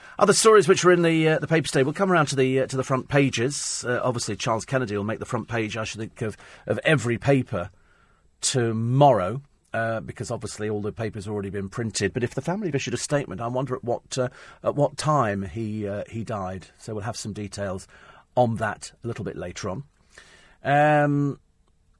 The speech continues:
views over London, Steve. "Back in the nineteen eighties, when I worked for the Express Dairy," says Kevin, "I used to deliver to the Three Towers at the Barbican, and on a sunny day, I would pop out of the emergency exit on the forty-first floor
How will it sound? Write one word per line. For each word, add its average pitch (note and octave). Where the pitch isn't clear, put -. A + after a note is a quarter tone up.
views G#3
over F#3+
London, F#3
Steve. G2+
"Back F3+
in G3+
the F3+
nineteen D3+
eighties, D#3+
when A#2
I B2
worked C3
for C3
the A#2+
Express -
Dairy," C#3
says -
Kevin, F2+
"I D3+
used G#3
to F#3
deliver D#3+
to -
the C3
Three F3
Towers B2+
at A2
the A#2+
Barbican, B2+
and B2+
on C3
a B2
sunny A3+
day, F2+
I C3
would C3
pop -
out F#2+
of G2
the A2
emergency A2
exit -
on A#2
the A2
forty-first -
floor F#2